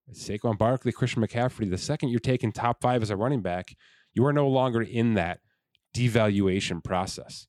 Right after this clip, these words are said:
You're just not, because you have a starting point that is so much farther ad-, away from everybody else in, at your position that you're just gonna be treated as an anomaly. And that's how I see Jamal Adams.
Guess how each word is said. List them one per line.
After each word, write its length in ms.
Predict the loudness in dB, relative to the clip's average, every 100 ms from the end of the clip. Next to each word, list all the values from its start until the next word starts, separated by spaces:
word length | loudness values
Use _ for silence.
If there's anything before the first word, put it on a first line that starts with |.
| _
You're 100 | -8
just 260 | -6 -6
not, 300 | -4 -4 -4 -10 _ _
because 340 | -6 -6 -4
you 100 | -2
have 180 | -2 -2
a 40 |
starting 500 | -4 -4 0 2 2
point 340 | -2 -2 -4 -6 _ _ _ _
that 100 | -2
is 120 | -2
so 220 | 2 2
much 200 | 2 0
farther 480 | 0 2 2 2 2
ad-, 180 | 2 0
away 360 | 2 2 2 2
from 240 | 0 -4
everybody 480 | -2 0 2 2 2
else 260 | 2 0 -2
in, 140 | -6 -6
at 120 | -4
your 120 | -4
position 640 | -4 -2 0 0 -2 -2 -6 _ _ _ -4
that 100 | 0
you're 120 | 2
just 240 | 2 0
gonna 120 | -2
be 140 | 0 0
treated 340 | 2 0 2
as 140 | 2 0
an 100 | -2
anomaly. 540 | 0 -2 -2 -4 -8
And 160 | -6 -2
that's 240 | -2 -2
how 240 | -2 2
I 140 | 2 2
see 300 | -2 -2 -2
Jamal 340 | 0 0 0
Adams. 480 | 0 -4 -4 -12 -20